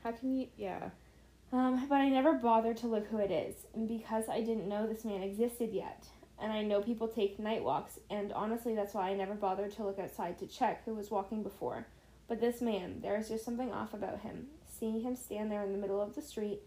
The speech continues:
Speaker 2: looking at nothing, and then walking backwards and looking everywhere just makes my skin crawl. My mind is coming up with all sorts of explanations.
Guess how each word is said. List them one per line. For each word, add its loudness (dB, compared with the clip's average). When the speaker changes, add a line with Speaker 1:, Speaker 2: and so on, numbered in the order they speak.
Speaker 2:
looking 2
at 0
nothing, -2
and -4
then -4
walking 0
backwards -2
and -2
looking -4
everywhere -2
just -10
makes -8
my -4
skin -6
crawl. -4
My 2
mind 0
is 2
coming 0
up 0
with -4
all 0
sorts -2
of -2
explanations. -6